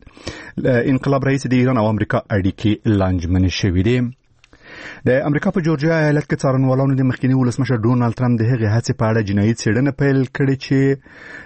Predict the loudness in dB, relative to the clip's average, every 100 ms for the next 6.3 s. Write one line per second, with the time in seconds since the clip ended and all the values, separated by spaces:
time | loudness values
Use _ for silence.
0 | -4 0 2 2 0 -2 -6 -2 2 2
1 | 2 2 0 2 2 0 -4 -2 0 0
2 | 0 0 0 -2 -2 -2 -6 -6 -2 0
3 | 2 2 2 0 0 2 0 -2 -2 0
4 | 0 -2 -4 -2 -2 -2 0 0 0 -2
5 | -4 -2 -2 0 -2 0 0 -2 -2 0
6 | 0 0